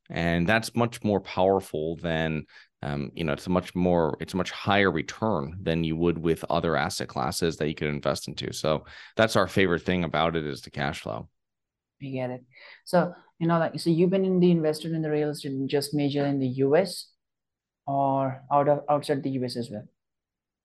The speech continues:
Speaker 1: We focus in the U S and we focused, uh, primarily in the Southeast United States, where, uh, where I am, where I'm located,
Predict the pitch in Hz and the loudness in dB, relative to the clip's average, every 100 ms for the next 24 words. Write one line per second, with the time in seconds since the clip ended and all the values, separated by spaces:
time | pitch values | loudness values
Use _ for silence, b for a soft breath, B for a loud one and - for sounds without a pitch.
0 | _ _ 107 131 185 185 127 123 147 143 | _ _ 4 6 6 6 6 6 6 4
1 | - 95 98 92 90 87 98 92 - 87 | 2 0 2 4 4 4 2 0 -6 -6
2 | 85 85 80 - 92 90 98 95 - 87 | -4 -4 -4 0 2 4 2 0 -4 -2
3 | 85 78 _ - 85 80 82 90 95 104 | -2 -2 _ -4 -2 -2 0 0 2 0
4 | 107 71 85 76 - 80 82 85 78 - | -2 -2 -4 -4 -2 0 0 -2 -4 -4
5 | 65 67 62 - 55 - - 82 82 80 | -4 -4 -6 -6 -6 -8 -6 0 2 2
6 | - 76 76 67 82 78 80 73 65 - | 2 0 0 0 0 0 0 -4 -8 -14
7 | _ 82 71 71 76 85 80 78 76 | _ -4 -4 -2 -4 -2 0 0 -2